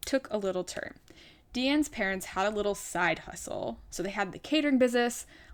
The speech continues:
like, about a billion children, and their commitment to their faith. But also, in nineteen sixty-nine, they published a book called The Secret Power of Femininity. The book itself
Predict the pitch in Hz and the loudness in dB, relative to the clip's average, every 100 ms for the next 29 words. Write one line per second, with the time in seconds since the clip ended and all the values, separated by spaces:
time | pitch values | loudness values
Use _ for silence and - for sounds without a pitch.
0 | - 170 160 - - 180 175 160 202 220 | -4 -4 -4 -8 -4 0 0 2 2 2
1 | 214 - 214 196 196 190 - 180 165 165 | 0 2 2 4 4 4 0 0 2 0
2 | 180 180 175 202 190 160 196 214 233 190 | 0 0 0 -2 -2 -2 0 -2 0 2
3 | 175 - - - - - - - - - | 2 -2 -16 -20 -20 -20 -20 -20 -4 0
4 | 233 - 277 440 - 226 175 180 330 - | 0 2 4 4 2 4 6 6 2 -2
5 | - - - 247 226 - 262 320 370 359 | -20 -6 2 4 4 4 4 4 4 2
6 | 339 285 - 247 214 185 190 190 - 202 | 2 -2 -2 2 4 4 4 2 2 0
7 | 233 294 339 226 185 - - - 202 196 | 2 2 2 2 2 -2 -8 -2 0 0
8 | 208 330 330 392 - - 214 233 - 170 | 2 2 4 0 -2 2 4 2 -2 -6
9 | - 208 214 170 147 - - - - - | -2 0 2 -2 -4 -4 -6 -8 -18 -18
10 | - - - 240 220 285 349 403 - - | -16 -16 -4 0 4 4 4 0 -2 2
11 | 202 220 - | 4 2 -6